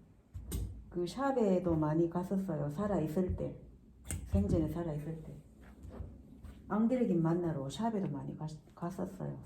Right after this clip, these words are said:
가서 만나기도 하고 그랬는데, 제가 그 앙드레 김 국내 디자이너 분석 그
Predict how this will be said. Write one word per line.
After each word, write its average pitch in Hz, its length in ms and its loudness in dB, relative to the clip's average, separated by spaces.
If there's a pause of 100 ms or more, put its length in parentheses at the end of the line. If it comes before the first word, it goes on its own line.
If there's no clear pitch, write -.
(220)
가서 170 260 -2
만나기도 180 460 6
하고 143 180 -4
그랬는데, 151 640 -2 (720)
제가 156 520 0
그 139 300 -4 (360)
앙드레 262 560 8
김 196 760 4 (1300)
국내 262 840 10
디자이너 190 500 10
분석 190 840 6 (1700)
그 170 600 -2